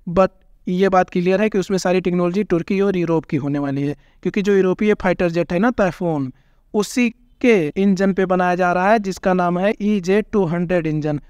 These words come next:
उसी से पावर किया गया था यूरोफाइटर टाइफून और उसी से पावर किया जाएगा कान। तो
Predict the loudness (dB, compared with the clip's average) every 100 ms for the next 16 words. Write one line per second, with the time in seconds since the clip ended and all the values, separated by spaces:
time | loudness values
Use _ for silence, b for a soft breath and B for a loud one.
0 | -8 -4 -2 0 0 2 2 0 0 -2
1 | 0 -2 -2 0 0 0 b b -2 0
2 | 0 0 -2 0 -2 -2 -4 -2 2 2
3 | 2 -2 -2 -4 -4 -2 -2 0 -2 0
4 | -2 0 0 0 0 b b b -4 0
5 | 2 0 -6 -14 -20 -20 _ -4